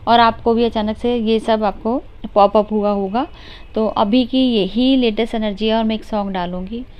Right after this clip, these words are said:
resonate करे तो आप बिल्कुल, अ, enjoy कीजिए और अपने partner को love send कीजिए क्योंकि ये अभी की latest है कि वो भी आपको बहुत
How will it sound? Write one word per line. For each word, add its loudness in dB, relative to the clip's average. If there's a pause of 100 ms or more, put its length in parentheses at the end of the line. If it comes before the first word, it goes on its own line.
(280)
resonate -2
करे -2
तो -6
आप -4
बिल्कुल, -4
अ, -4 (920)
enjoy 0
कीजिए -2 (460)
और -4
अपने -6
partner -6
को -6
love -2
send -6
कीजिए -6 (180)
क्योंकि -8
ये -2
अभी -4
की -4
latest -2
है -4
कि -8
वो -4
भी -4
आपको -4
बहुत -4